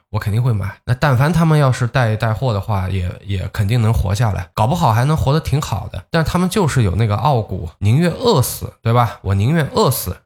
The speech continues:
也不愿意去追这个潮流，也不愿意去追这个风口啊，他们也要骄傲的饿死。唉，就很难受。唉，我就看到这样的情况，我就很难受，我不知道怎么回事。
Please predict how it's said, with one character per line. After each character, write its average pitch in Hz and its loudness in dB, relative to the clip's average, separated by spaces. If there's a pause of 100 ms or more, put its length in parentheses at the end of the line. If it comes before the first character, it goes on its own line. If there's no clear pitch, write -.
也 95 -8
不 98 -4
愿 110 0
意 98 0
去 98 -4
追 104 0
这 104 0
个 98 0
潮 95 -4
流， 90 -2 (420)
也 101 0
不 107 0
愿 135 2
意 - 0
去 110 -4
追 117 0
这 120 0
个 110 0
风 123 -2
口 98 -6
啊， 90 -10
他 - -6
们 120 0
也 95 0
要 104 0 (120)
骄 165 0
傲 156 2
的 104 -2
饿 98 0
死。 - -8 (440)
唉， - -4
就 151 -2
很 120 2
难 95 0
受。 - -4 (160)
唉， - -4 (120)
我 104 -4
就 131 0
看 147 -4
到 123 2
这 120 0
样 123 2
的 110 0
情 98 -2
况， 113 0
我 92 -2
就 113 0
很 95 -4
难 87 0
受， 131 -2 (180)
我 98 -4
不 110 -2
知 - -
道 151 2
怎 107 -2
么 98 0
回 117 2
事。 117 0